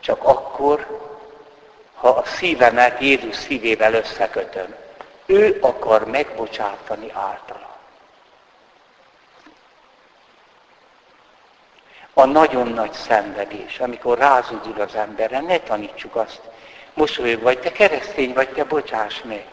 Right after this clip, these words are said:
Nem. Imádkozzunk vele. Tudjuk, hogy egy nagy utat kell bejárnia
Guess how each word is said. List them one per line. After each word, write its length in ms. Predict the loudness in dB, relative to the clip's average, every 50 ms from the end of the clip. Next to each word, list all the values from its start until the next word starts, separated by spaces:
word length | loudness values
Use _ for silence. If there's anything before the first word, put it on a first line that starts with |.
| -20 -14
Nem. 400 | -8 -4 -2 -2 -2 -4 -6 -12 -14 -16 -16 -16 -20 -20 -20 -20 _ -20 -20 _ _ _ _ _ _ _ _ _
Imádkozzunk 920 | -2 -2 2 4 4 4 4 4 0 -4 -6 -6 -6 -6 -8 -10 -10 -4 0
vele. 440 | 2 2 2 0 -4 -8 -12 -14 -14 -16 -18 -20 -20 -20 -20 -20 -20 -20 _ _ _ _ -20 -20 -20 -12 -2
Tudjuk, 440 | 2 2 2 4 4 2 2 2 2
hogy 180 | 2 4 6
egy 120 | 4 4 4
nagy 280 | 4 4 4 4 4
utat 340 | 0 -2 0 0 0 0 0
kell 220 | 0 2 2 2 2
bejárnia 800 | 0 0 0 0 0 -2 -4 -8 -10 -12 -14 -16 -16 -16 -16